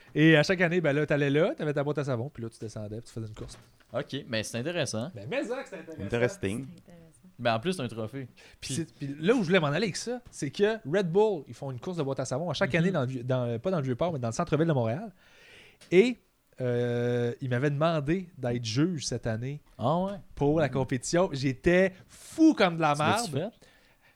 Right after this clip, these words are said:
Speaker 1: Là, je fais, « Comment, nice, je le mets dans mon horaire. » Et là, fin-, on a comme pas de nouvelles, on a pas de nouvelles. Puis là, un moment donné, finalement, ils font comme,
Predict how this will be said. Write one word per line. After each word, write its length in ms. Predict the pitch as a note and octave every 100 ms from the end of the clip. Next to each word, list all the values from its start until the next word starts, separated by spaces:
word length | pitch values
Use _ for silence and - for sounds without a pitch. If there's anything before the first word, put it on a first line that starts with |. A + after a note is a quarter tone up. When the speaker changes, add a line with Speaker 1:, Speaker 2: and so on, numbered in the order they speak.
| -
Speaker 1:
Là, 140 | B2+ D#3
je 80 |
fais, « 100 | - A2+
Comment, 300 | C3+ D3 D3
nice, 300 | C#3+ D#3 A#2+
je 60 |
le 80 | B2
mets 160 | C3+ D#3+
dans 160 | C#3
mon 160 | C3 B2+
horaire. » 480 | A#2+ B2+ C#3+ E3 D#3+
Et 100 | C3+
là, 100 | C3
fin-, 140 | E3+ -
on 80 | A2+
a 60 | A#2
comme 180 | G3 G#3+
pas 140 | G4
de 60 | C#4
nouvelles, 460 | B2+ A#2 C#3+ D#3+ B2+
on 20 |
a 60 | A2
pas 120 | G3+
de 40 |
nouvelles. 280 | E3+ G#2+ D3+
Puis 80 | C#3+
là, 40 |
un 40 | B2
moment 140 | D3+
donné, 160 | D3 G#3
finalement, 260 | - D3+ G3+
ils 40 |
font 140 | E3+
comme, 220 | C3+ D#3